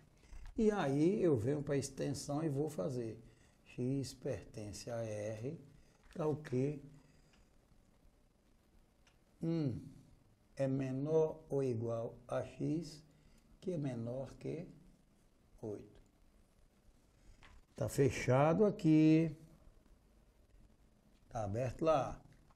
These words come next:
A extensão é assim, tem que ter cuidado com esse sinal, que até nas inequações, se você,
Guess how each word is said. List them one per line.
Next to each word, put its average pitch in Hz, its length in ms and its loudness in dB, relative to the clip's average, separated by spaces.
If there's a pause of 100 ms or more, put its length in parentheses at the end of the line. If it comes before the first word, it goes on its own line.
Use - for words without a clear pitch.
(680)
A 120 80 -8
extensão 131 460 -4
é - 20 2
assim, 131 220 4
tem 123 160 2
que - 80 -4
ter 175 100 4
cuidado 156 380 2
com 180 80 0
esse 170 140 0
sinal, 143 520 0 (320)
que - 100 0
até 185 220 4
nas 185 180 2
inequações, 175 960 2 (760)
se 151 160 4
você, 151 680 4